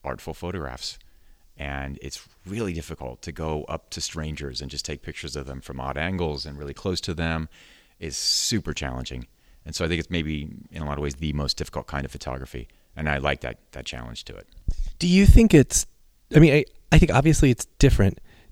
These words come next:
Speaker 2: Do you think it's easier or more difficult in this age of, well, everyone has,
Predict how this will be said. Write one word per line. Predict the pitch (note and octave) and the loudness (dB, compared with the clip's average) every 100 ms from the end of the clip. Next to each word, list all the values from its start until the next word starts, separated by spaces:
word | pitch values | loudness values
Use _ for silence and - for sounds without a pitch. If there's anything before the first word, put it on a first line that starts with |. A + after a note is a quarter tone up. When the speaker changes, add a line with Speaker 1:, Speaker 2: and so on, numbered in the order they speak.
| - | -8
Speaker 2:
Do | C3+ | -2
you | C#3+ | 0
think | - D3+ - | 2 2 4
it's | C3+ - - - _ _ _ _ | 2 2 -8 -10 _ _ _ _
easier | D#3 D#3+ D3 D#3 D#3 D#3 - | 0 2 4 4 4 2 2
or | B2 B2 A#2 - | 2 2 0 -4
more | B2 B2 A#2 | 0 2 2
difficult | - B2 - - G#2+ - | 2 2 4 4 2 0
in | G2+ G#2+ | 0 2
this | G#2 | 2
age | - G#2 G2+ | -2 -2 -2
of, | G2 F#2 - | -2 -2 -4
well, | F#2+ - | -6 -4
everyone | G2 G#2+ G#2 G2+ | -2 0 0 0
has, | F#2+ G2 F#2 - - | 0 -2 -2 -8 -14